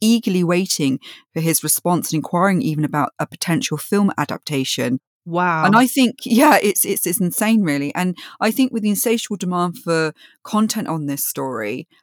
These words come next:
Speaker 1: I mean, the media was really sort of tirelessly pursuing every conceivable angle.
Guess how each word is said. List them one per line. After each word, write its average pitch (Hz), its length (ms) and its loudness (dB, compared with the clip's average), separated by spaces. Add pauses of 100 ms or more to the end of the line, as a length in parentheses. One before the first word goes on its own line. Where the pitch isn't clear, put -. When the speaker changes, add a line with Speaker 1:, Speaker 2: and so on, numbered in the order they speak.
(140)
Speaker 1:
I 165 100 0
mean, 170 240 2
the 170 40 0
media 185 600 2
was 151 160 -8
really 165 540 -4
sort - 220 -8
of 147 120 -10 (300)
tirelessly 202 960 -4
pursuing 175 640 -2
every 175 560 -2
conceivable 160 720 -4
angle. 156 500 -2